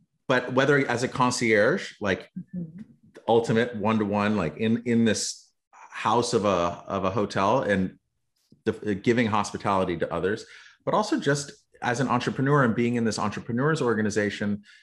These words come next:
Speaker 1: everyone in business, whether it's how you make your team feel comfortable, how do you
Speaker 2: Mm-hmm.
Speaker 1: make vendors of yours feel comfortable? How do you all get aligned so everyone's rowing in the right,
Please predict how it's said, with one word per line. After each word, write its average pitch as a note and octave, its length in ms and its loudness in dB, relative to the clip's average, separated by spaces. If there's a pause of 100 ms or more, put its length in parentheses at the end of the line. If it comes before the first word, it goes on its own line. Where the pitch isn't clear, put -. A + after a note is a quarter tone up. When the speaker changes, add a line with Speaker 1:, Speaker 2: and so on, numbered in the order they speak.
(420)
Speaker 1:
everyone F#3 380 2
in C#3+ 120 2
business, A2+ 460 0
whether A2+ 220 2
it's A2 100 0
how A#2 180 0
you B2 140 0
make A#2+ 200 -2
your B2 100 -2
team C#3+ 400 -4
feel A2+ 200 0
comfortable, E2 560 -6
how G2+ 180 -2
do A2+ 80 -2
you A2+ 100 0
Speaker 2:
Mm-hmm. A2 80 -2
Speaker 1:
make G#2+ 280 -2
vendors D3 400 0
of F#2+ 100 -2
yours F2+ 240 -2
feel E2+ 180 -6
comfortable? - 360 -6
How D#3 140 0
do F#3+ 60 2
you E3+ 140 2
all C3 300 2
get A#2 260 0
aligned G2+ 600 0
so F#2 200 -4
everyone's G#2+ 500 -2
rowing G2 380 0
in F2+ 80 -2
the F2 80 -4
right, F#2 200 0